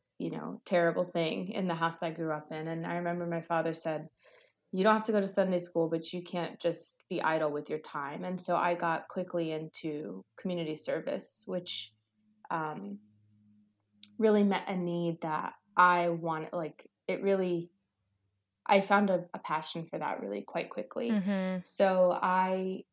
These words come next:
Speaker 1: started working at, um, a clinic that was associated with the church where we would help newcomers from Egypt, uh, who didn't have health insurance with their basic medical care. And I started that when I was, like, fourteen or something. And I think I,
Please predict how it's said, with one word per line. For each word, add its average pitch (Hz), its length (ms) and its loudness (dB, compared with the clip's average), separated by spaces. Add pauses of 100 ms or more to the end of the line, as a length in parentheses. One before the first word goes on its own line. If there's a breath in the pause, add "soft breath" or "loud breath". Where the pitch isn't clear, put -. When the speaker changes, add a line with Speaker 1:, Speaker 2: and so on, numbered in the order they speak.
(320)
Speaker 1:
started 202 440 2
working 180 420 4
at, 165 260 -2
um, 160 460 -8 (480)
a 185 60 -2
clinic 175 500 0
that 170 100 2
was 170 140 -2
associated 170 720 0
with 165 180 -6
the - 80 -6
church 170 460 -2
where 170 140 2
we 165 120 -2
would 165 160 -2
help 160 440 0 (600)
newcomers 196 720 2
from 185 160 -4
Egypt, 175 760 0 (180)
uh, 160 340 -4
who 170 200 0
didn't 175 260 -2
have 170 140 0
health 170 280 0
insurance 160 640 -6
with 170 100 -8
their 165 140 2
basic 160 420 -6
medical 147 380 -8
care. - 520 -6 (640)
And 185 100 -4
I 180 100 2
started 190 480 0
that 165 180 0
when 180 100 -6
I 170 160 -4
was, 160 180 -6
like, - 220 -8
fourteen 175 800 -2
or 135 80 -8
something. 156 760 -10
And 160 180 -8
I 160 180 -8
think 170 220 -6
I, 160 260 -2